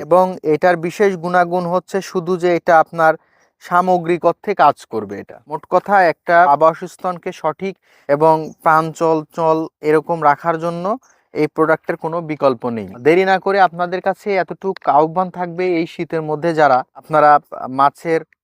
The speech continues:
চাষ নিয়ে ব্যাপক টেনশনে আছেন, এই সকল সমস্যা সমাধান প্রকল্পে আসলে প্রোবায়োটিক্সের কোনো বিকল্প নেই। তো আপনারা এটা, আহ, এভাবে কাটার পরে সুন্দর করে মিক্সড করে মাখায় নিয়ে পুরা পুকুর আপনারা ছিটায় দিবেন,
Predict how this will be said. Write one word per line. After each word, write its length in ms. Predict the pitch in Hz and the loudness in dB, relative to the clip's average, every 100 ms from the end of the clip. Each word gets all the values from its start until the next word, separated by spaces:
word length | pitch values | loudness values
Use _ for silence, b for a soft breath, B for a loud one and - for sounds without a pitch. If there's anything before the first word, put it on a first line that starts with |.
| _ _ | _ _
চাষ 200 | 156 143 - - | 2 2 -2 -8
নিয়ে 280 | 156 151 147 - | -4 -2 -4 -8
ব্যাপক 360 | 131 139 - 147 - | -2 -2 -2 -12 -10
টেনশনে 720 | 151 147 - 156 156 151 147 - | -10 -10 -12 -12 -10 -10 -10 0
আছেন, 440 | 139 - - 123 147 _ _ - | 0 0 -8 -10 -10 _ _ -10
এই 100 | 151 | -8
সকল 280 | - 160 165 | -6 -6 -6
সমস্যা 460 | - 147 147 - | -6 -6 -4 -4
সমাধান 460 | 156 151 147 147 151 - | -2 -2 0 0 -2 -4
প্রকল্পে 480 | 151 151 143 151 156 _ _ _ - | -6 -6 -4 -6 -6 _ _ _ -8
আসলে 360 | 131 151 151 | -4 -4 -4
প্রোবায়োটিক্সের 680 | - 147 143 143 147 - 160 147 | -2 0 0 0 -10 -10 -8 -6
কোনো 160 | 156 | -10
বিকল্প 400 | 151 139 127 120 107 | -4 0 0 -2 -8
নেই। 120 | 101 _ _ | -12 _ _
তো 40 | 156 151 | -14 -4
আপনারা 240 | 196 226 | 2 4
এটা, 280 | 202 190 214 | 2 2 2
আহ, 200 | 208 156 151 147 | 2 4 4 4
এভাবে 280 | 180 208 | 2 0
কাটার 340 | 190 170 196 175 | 0 0 0 0
পরে 380 | 190 214 214 120 | 2 2 2 -2
সুন্দর 320 | - 170 180 170 | -10 -6 -6 -4
করে 260 | 180 175 | -2 -2
মিক্সড 320 | 170 170 - - | -4 -8 -10 -2
করে 140 | 190 | 0
মাখায় 440 | 175 160 156 180 180 | 2 2 4 2 2
নিয়ে 320 | 170 196 269 _ _ _ _ - | -2 -4 -4 _ _ _ _ -4
পুরা 240 | 170 175 | 2 4
পুকুর 360 | 156 156 - 175 | 2 -4 -6 -2
আপনারা 520 | 151 - 147 151 151 _ _ | -4 -4 -2 0 -2 _ _
ছিটায় 340 | - 165 160 156 | -6 2 4 4
দিবেন, 280 | 151 190 | 0 -4